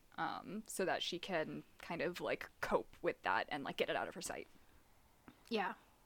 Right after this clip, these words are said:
Speaker 1: Um,
Speaker 2: Yeah.
Speaker 1: I did also make a note, because I don't think this was a coincidence, um, that the Japanese word for snow is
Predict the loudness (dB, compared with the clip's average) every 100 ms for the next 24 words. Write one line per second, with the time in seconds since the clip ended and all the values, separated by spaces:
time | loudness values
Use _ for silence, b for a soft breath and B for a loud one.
0 | -20 -20 -20 -20 -20 -18 -16 -10 2 6
1 | 6 6 4 2 0 -8 -18 -18 -18 b
2 | 8 12 12 12 12 10 10 8 10 12
3 | 10 8 2 2 8 10 10 8 6 4
4 | 4 0 0 -2 -2 0 2 4 6 6
5 | 4 0 -2 -10 2 8 10 10 8 2
6 | -2 -8 6 12 12 12 8 0 -4 10
7 | 12 12 10 4 6 6 6 4 2 4
8 | 6 8 6 0 -14 -2 -2 0